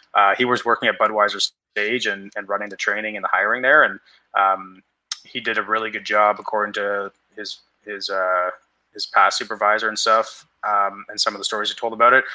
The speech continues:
on just getting customer feedback on what they want. What they wanted is a better experience. Then he got into some really good examples of what they did to, to improve those, and the ratings kept going up, and, and same for the staff. So we wanna really improve the,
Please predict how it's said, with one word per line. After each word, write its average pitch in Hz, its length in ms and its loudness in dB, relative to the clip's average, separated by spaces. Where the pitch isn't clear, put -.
on 120 240 4
just 151 240 4
getting 220 240 6
customer 160 320 2
feedback 139 500 2
on 113 140 0
what 156 160 4
they 156 100 2
want. 127 380 4
What 135 100 0
they 147 80 0
wanted 131 340 4
is 123 200 -4
a 113 100 -4
better 123 240 2
experience. 117 480 2
Then 110 140 -6
he 107 80 -10
got 117 180 2
into 113 180 -10
some 110 160 -10
really 113 200 -6
good 110 100 -6
examples 110 400 -6
of 101 100 -10
what 107 140 -8
they 107 80 -6
did 107 280 -8
to, 104 200 -4
to 123 100 -4
improve 147 300 4
those, 123 160 6
and 113 100 -2
the 110 40 -4
ratings 120 300 0
kept - 160 -4
going 110 240 -2
up, 123 220 6
and, 107 160 -4
and 117 140 -6
same 139 180 0
for 123 120 -4
the 110 80 -4
staff. 117 340 4
So 120 100 -4
we 123 100 -4
wanna 135 200 4
really 123 260 2
improve 123 340 0
the, 110 260 4